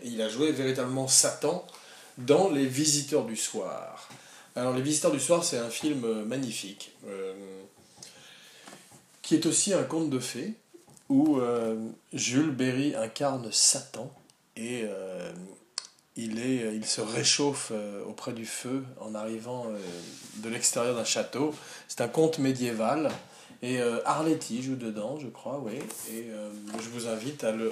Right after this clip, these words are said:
revisiter, ainsi que les, tous les films de Jules Berry, donc le Abracadabra... Abra Caractère Acteur de la semaine. Voilà, je voulais le dire, hein, je, quand même, j'ai pas lâché. <laughs> Et, euh, qui, euh,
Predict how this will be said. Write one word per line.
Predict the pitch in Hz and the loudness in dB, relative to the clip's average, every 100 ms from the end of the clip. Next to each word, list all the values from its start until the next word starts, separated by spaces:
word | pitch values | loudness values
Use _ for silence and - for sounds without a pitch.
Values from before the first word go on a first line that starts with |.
| 113 | -2
revisiter, | 113 156 147 123 113 185 | 4 6 6 0 2 4
ainsi | 165 - | 6 4
que | 175 | 2
les, | 135 113 | 0 0
tous | - | 4
les | 226 | 6
films | 180 196 | 6 2
de | 143 | 2
Jules | 147 131 | 2 2
Berry, | 113 139 | 2 2
donc | 185 131 - | 2 0 0
le | 107 - | -4 -2
Abracadabra... | 123 127 123 131 120 107 110 - _ _ _ _ _ - - - - - | 0 0 2 0 0 0 -2 -4 _ _ _ _ _ -20 -20 -20 -14 2
Abra | 196 175 170 190 190 - - | 4 6 8 8 6 -6 0
Caractère | 202 175 170 - 175 147 | 2 4 0 -2 -2 -2
Acteur | 135 - 156 | -6 -4 -2
de | 135 | 0
la | 123 | -2
semaine. | 117 - 110 | -2 -4 -4
Voilà, | 113 123 | -4 -2
je | 127 | 0
voulais | 135 139 | 4 4
le | 135 | 4
dire, | 131 120 | 4 2
hein, | 131 | 0
je, | 131 - - - - | -2 -4 -10 -20 0
quand | 147 | 4
même, | 196 226 151 | 8 8 6
j'ai | 135 | 4
pas | 185 | 6
lâché. | 175 147 143 - 202 175 214 196 - | 6 6 2 2 0 0 0 -2 -8
<laughs> | - - - - - | -10 -12 -12 -4 6
Et, | 160 180 | 10 12
euh, | 156 143 | 10 8
qui, | 135 - 190 202 156 | 4 -2 0 4 6
euh, | 139 | 6